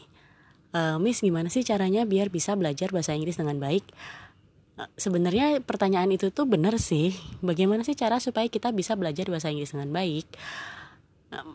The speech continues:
masalahnya adalah setiap orang memiliki case atau masalah yang berbeda-beda dalam membelajar bahasa yang baru. Cuma kalau kita mau,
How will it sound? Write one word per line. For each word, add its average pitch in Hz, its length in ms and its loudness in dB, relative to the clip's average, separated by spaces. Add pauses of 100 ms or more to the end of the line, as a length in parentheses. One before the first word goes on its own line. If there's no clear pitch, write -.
(160)
masalahnya 202 560 2
adalah 175 320 2
setiap 202 240 0
orang 226 240 2
memiliki 220 400 0
case 190 320 2
atau 160 400 0
masalah 170 400 0
yang 190 80 2
berbeda-beda 147 640 0
dalam 147 400 0
membelajar 156 560 0 (560)
bahasa 175 400 2
yang 185 160 0
baru. 165 400 0 (1000)
Cuma 202 240 4
kalau 247 240 2
kita 226 400 -2
mau, 165 640 -2